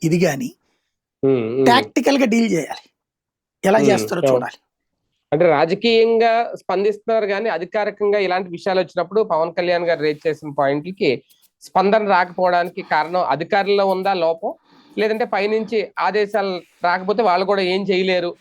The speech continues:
Speaker 2: అనేది ఏమన్నా అనుకోవాలా?
Speaker 1: అధికారులు తప్పు కాదండి. అధికారులు ఏం చేస్తారు? ప్రభుత్వం
Speaker 2: హ్మ్.
Speaker 1: దృష్టికి తీసుకెళ్తారు.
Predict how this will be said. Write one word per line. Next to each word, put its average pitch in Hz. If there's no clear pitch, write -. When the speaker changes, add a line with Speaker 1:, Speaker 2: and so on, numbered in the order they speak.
Speaker 2:
అనేది 160
ఏమన్నా 147
అనుకోవాలా? 113
Speaker 1:
అధికారులు 277
తప్పు 226
కాదండి. 180
అధికారులు 220
ఏం 220
చేస్తారు? 208
ప్రభుత్వం 160
Speaker 2:
హ్మ్. 202
Speaker 1:
దృష్టికి 220
తీసుకెళ్తారు. -